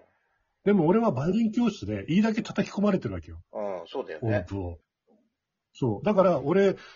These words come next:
Speaker 1: その、ソプラノリコーダーなんだけど、音楽の教科書に書いてある音符を見ながら、もう初見でずっと吹-、吹きまくれるわけよ。全部の曲を。
Speaker 2: ああ。
Speaker 1: だってあんなのCメロしか載ってねえから、
Speaker 2: ああ。
Speaker 1: 音楽の本だから、C、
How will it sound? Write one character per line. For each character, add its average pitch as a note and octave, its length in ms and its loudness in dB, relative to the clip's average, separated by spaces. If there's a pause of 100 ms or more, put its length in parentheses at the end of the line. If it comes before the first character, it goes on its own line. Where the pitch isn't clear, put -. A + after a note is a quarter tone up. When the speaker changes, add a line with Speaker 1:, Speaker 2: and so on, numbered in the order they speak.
(760)
Speaker 1:
そ F#3+ 160 2
の、 E3+ 220 2 (1040)
ソ A3 160 -2
プ A#3 140 -2
ラ C4 140 6
ノ C4 120 4
リ B3 160 2
コ C4 160 2
ー A#3 40 4
ダ F#3 80 6
ー C#3+ 100 2
な A#2+ 100 2
ん A2+ 40 0
だ A2 60 -2
け A#2+ 80 -2
ど、 A#3 200 -2 (1040)
音 A#3+ 200 2
楽 F3+ 200 2
の A#2+ 100 2
教 E3 180 4
科 F#3 100 2
書 F3+ 120 -2
に B2 160 0
書 C3+ 120 2
い B2 60 2
て A2 80 -4
あ G2+ 60 0
る G#2+ 120 -2
音 C3+ 140 0
符 C3+ 180 -2
を C3 100 2
見 C3 100 -2
な C#3+ 100 0
が A2+ 80 -2
ら、 A2 120 0
も G#2 160 -4
う - 20 -2
初 B2 160 -6
見 G#3 200 2
で F#3+ 100 0
ず F3+ 160 0
っ G#3+ 40 -2
と - 100 -8
吹-、 C#3+ 220 0
吹 - 240 -6
き - 0 -
ま D#3 140 2
く F3 80 0
れ E3 80 4
る C3+ 100 2
わ G2+ 180 -10
け - 100 -16
よ。 - 80 -18
全 A#2 240 2
部 F#2 80 -10
の F2+ 60 -10
曲 E2+ 220 -12
を。 G#2 40 -2
Speaker 2:
あ F#2 160 -4
あ。 - 120 -12 (1300)
Speaker 1:
だ G#3 80 4
っ G#3 40 -2
て - 80 4
あ G3+ 60 6
ん A3 40 4
な A3 80 4
の D3 80 0
C G#3+ 180 4
メ A3 100 10
ロ A3+ 80 6
し - 60 0
か C3 100 2
載 G#2+ 120 0
っ - 40 -4
て - 120 -4
ね C#3 100 2
え A#2 40 0
か F#2+ 100 -6
ら、 F#2 240 -8
Speaker 2:
あ G2+ 200 -4
あ。 C#3+ 60 -2
Speaker 1:
音 C3+ 60 2
楽 G#2 180 -2
の F#2+ 80 -6
本 G#2 100 -2
だ F#2 80 -6
か F2 60 -8
ら、 F2 100 -12
C、 G3+ 340 0